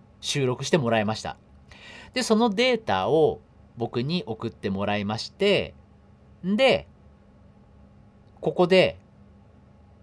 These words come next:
僕と一緒に聞いてみようじゃないですか。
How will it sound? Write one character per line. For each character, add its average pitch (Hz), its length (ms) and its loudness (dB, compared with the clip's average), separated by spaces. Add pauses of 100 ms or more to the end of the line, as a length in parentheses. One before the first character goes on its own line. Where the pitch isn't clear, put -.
(400)
僕 170 220 0
と 113 100 -2
一 107 140 -4
緒 - 240 -2
に 135 280 -4 (1400)
聞 156 140 -4
い 143 60 -4
て 165 100 2
み 165 120 2
よ 175 80 8
う 165 40 8
じ 156 80 4
ゃ 143 40 6
な 120 120 6
い 110 60 0
で 110 80 0
す - 100 -4
か。 82 220 -2